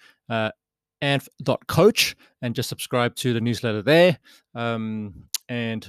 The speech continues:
we're going to cover more about personal branding in this podcast. Right now, the second part to Janine's question, uh, that is not the police coming after me. That's something going on <laughs> outside.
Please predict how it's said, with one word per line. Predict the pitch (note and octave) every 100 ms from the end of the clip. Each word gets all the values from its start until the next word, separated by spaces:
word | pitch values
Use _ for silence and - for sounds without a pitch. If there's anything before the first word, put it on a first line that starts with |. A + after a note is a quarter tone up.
| C#3
we're | A#2+
going | B2+ B2
to | -
cover | - B2 A#2 G#2+ - _
more | B2+ C3 D3+ D3 C3+ B2 G2 - _ _ C3
about | A2 A#2
personal | C3+ B2 A#2
branding | A2 A#2+ A2+ G#2
in | C#3 A#2+
this | G#2+
podcast. | - C#3+ - A2+ - - _ _ _ _ -
Right | A#2
now, | C3 B2
the |
second | - A3+ A#3 A3
part | E3+ D3+
to | - C#3 C#3 C3 - _ _ _ _ _ _ _ _ _ - -
Janine's | D3 D3 C3
question, | - D3+ - B2 B2 D#3+ - _ _ _ -
uh, | A2 G#2+ G#2 - _
that | A#2+ G#2+ B2+
is | B2 A2+ A2+
not | C#3+ E3+
the | -
police | - C#3 B2
coming | C#3 B2
after | A#2+ -
me. | B2 D3
That's | B2+ A#2
something | - C3 A2+ B2
going | A#2 A#2+
on | B2 B2 - -
<laughs> | - - -
outside. | G#3+ - - A#3+ A#3 C4+